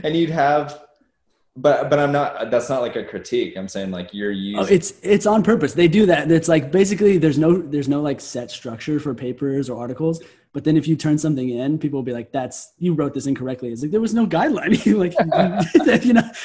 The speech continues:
Speaker 2: but there's, like, a, you know, a kid, basically a code to what you're supposed to say and where you're supposed
Speaker 1: But it,
Speaker 2: to say it.
Speaker 1: but it's like the stuff that you guys are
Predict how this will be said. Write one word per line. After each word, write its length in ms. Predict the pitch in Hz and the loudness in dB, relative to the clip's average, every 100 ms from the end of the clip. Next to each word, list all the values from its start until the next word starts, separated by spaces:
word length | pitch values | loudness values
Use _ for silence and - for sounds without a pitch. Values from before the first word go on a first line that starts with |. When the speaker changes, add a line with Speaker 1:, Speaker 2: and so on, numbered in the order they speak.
| - | -4
Speaker 2:
but 100 | 220 | 0
there's, 200 | 226 196 | 4 4
like, 140 | 190 170 | 4 4
a, 220 | 165 165 | 6 6
you 120 | 165 | 4
know, 160 | 143 127 | 2 -2
a 40 | |
kid, 500 | - 180 165 151 - | -2 2 4 2 -2
basically 360 | 156 156 156 139 | -2 -2 -2 -6
a 60 | |
code 420 | - 151 139 135 131 | -4 -2 -2 -2 -6
to 80 | 139 | -6
what 280 | 135 131 | -6 -6
you're 60 | 139 | -6
supposed 420 | - 127 123 120 | -8 -8 -8 -10
to 80 | 123 | -12
say 380 | - 120 117 117 | -10 -8 -6 -8
and 180 | 117 117 | -10 -10
where 120 | 120 | -10
you're 100 | 113 | -12
supposed 300 | 113 - - | -6 -2 -2
Speaker 1:
But 20 | |
it, 40 | 123 | -4
Speaker 2:
to 20 | |
say 180 | - 113 | -14 -18
it. 200 | 110 110 | -20 -8
Speaker 1:
but 120 | 151 | -4
it's 160 | 156 170 | -4 -4
like 300 | 147 143 - | -6 -8 -10
the 120 | 143 | -8
stuff 360 | - - 165 - | -4 0 0 0
that 160 | 190 123 | -6 -4
you 120 | 131 | -2
guys 320 | 139 143 143 131 | 0 0 0 -4
are 260 | 117 - | -8 -12